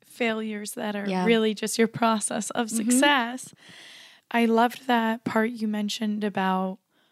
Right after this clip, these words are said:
Speaker 1: wanting to know more about your mom and these personal stories and their narrative, because it gives us kind of the window into how they came to be the person they are.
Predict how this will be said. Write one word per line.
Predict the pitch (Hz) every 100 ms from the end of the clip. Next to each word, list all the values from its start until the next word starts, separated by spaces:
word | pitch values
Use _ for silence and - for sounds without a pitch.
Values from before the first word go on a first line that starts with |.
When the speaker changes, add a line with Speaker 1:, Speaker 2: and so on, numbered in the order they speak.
| _ -
Speaker 1:
wanting | 220 254 247
to | 233
know | 220 214
more | 196 196 196
about | 180 180 196 _ _
your | 190 190
mom | 185 185 185 185 185
and | 175 175 _ _ _ _ _ _ _
these | 220 202 185
personal | - - 202 - 196
stories | 190 - - 208 190 196 196 196 190
and | 196
their | 190
narrative, | 180 180 220 277 247 202
because | - 196 202
it | 202 190
gives | 214 208 220
us | 214 -
kind | - 214 202
of | 190
the | 202
window | 190 208 202 202 202
into | 208 202 196 - 208 196 196 196 _ _ _
how | - 208 208
they | 208 208
came | - 214 208
to | 208
be | 202 294
the | 311 214
person | - 214 208
they | 202 196
are. | 233 240